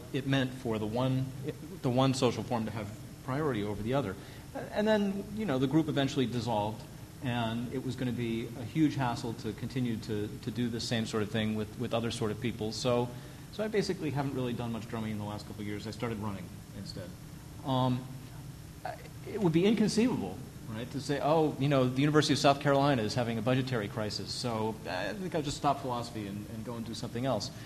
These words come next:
And when I think about doing something else, right, I mean, it, it's just a, it's a, it's a hazardous thought, right? I, sometimes I think, "Well, it'd be nice to do something else and make more money." And I think, "Oh, that I wouldn't be able to read, you know,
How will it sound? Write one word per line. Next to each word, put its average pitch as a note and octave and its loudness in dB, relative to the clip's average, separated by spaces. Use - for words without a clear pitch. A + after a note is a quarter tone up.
And D3 10
when E3+ 8
I D#3+ 8
think C4 6
about B2 4
doing A2 0
something G#2 -4
else, F#2 -8
right, - -8
I - -4
mean, A#2+ -4
it, - -10
it's A2 -4
just - -4
a, A#2 -4
it's A2+ -8
a, G#2+ -4
it's - -8
a B2+ -4
hazardous D#3+ 0
thought, G3+ -4
right? A2 -10
I, G#2 -10
sometimes C3+ 0
I B2 2
think, B2+ -2
"Well, D3 2
it'd C3+ 2
be B2 4
nice B2+ 4
to - 0
do A2+ 0
something A#2 0
else A2+ 0
and A2+ -4
make A2+ -6
more A#2 -2
money." A#2+ 0
And G#2+ -8
I - -12
think, - -10
"Oh, - -10
that A#2+ -4
I - -4
wouldn't B2 0
be B2 2
able A2 0
to G#2 -4
read, C#3 4
you A#2+ -4
know, G2+ -4